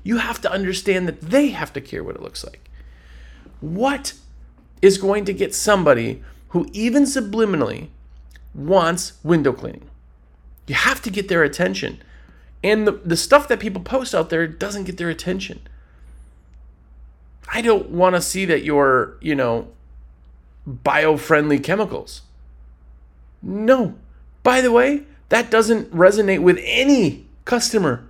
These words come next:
Any customer, 'cause they don't know what that's for. They have to connect window cleaning. It has to be window cleaning first, then you can tell them why.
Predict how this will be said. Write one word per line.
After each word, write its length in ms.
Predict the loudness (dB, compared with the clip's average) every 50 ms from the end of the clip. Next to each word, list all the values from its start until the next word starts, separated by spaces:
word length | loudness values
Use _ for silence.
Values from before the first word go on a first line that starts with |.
| -20 -20 -20 -20 -20 -20 -20 -20 -20 _ _ _ -20 -20 -20 -20 -20 -20 -20 -20 -20 -20 -20 -20 -20 -20 -4 2
Any 460 | 4 4 6 6 6 6 4 2 0
customer, 400 | 0 2 2 2 2 2 0 0
'cause 160 | 2 2 4
they 100 | 4 6
don't 160 | 6 6 6 6
know 100 | 6 6
what 200 | 6 6 4 4
that's 180 | 2 -2 -2
for. 300 | -4 -4 0 2 2 2
They 60 | 2
have 240 | 0 -2 -4 -4 -2
to 180 | -2 -4 -4 -6 -12 -20 -20 -20 -20 -20 -12
connect 380 | -2 0 2 2 2 0 -2 -2
window 260 | -2 0 2 2 2
cleaning. 260 | 0 0 -2 -2 -4
It 60 | -4 -6
has 180 | -6 -4 -4
to 80 | -2 -2
be 120 | -2 -2
window 320 | -2 -2 -2 0 0 -2 -2
cleaning 340 | -2 -2 -2 -2 -2 -4
first, 460 | -6 -2 2 6 6 6 6 2 -2 -8 -18 -20 -20 -20 -20 -20 -20 -6
then 380 | -2 2 2 4 4 2 2 2
you 80 | 0
can 140 | 0 0 0
tell 180 | 2 2 2 2
them 140 | 2 4
why. 280 | 4 4 4 4 2 -2